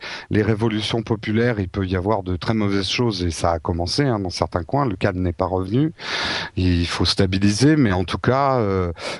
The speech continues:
comme on le disait, euh, sur Twitter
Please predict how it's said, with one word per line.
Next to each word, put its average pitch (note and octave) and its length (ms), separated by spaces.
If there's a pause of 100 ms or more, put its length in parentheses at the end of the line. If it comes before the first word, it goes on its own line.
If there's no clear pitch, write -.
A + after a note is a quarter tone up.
comme A2+ 180
on B2+ 80
le B2+ 60
disait, A#2+ 300
euh, G#2 640
sur G2+ 460
Twitter G#2+ 360